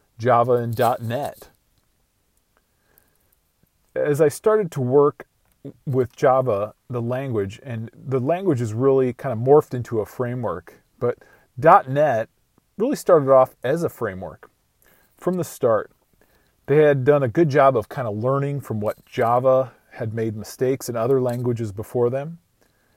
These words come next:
And according to Wikipedia, dot net framework is a software framework developed by Microsoft that runs primarily on Microsoft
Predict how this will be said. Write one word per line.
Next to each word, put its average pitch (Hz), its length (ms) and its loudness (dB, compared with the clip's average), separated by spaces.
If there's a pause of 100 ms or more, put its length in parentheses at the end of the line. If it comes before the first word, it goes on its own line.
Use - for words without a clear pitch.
(100)
And 131 100 -8
according 208 360 4
to 143 60 0
Wikipedia, 131 800 -2 (120)
dot 143 280 2
net 127 260 -6 (200)
framework 123 680 -6 (460)
is 123 140 -4
a 127 40 -2
software 143 800 0 (140)
framework 139 580 -8
developed 143 380 2
by 113 100 2
Microsoft 117 560 -6
that - 80 -16
runs 127 320 -4
primarily 131 760 -6
on 110 340 -12
Microsoft 104 480 -12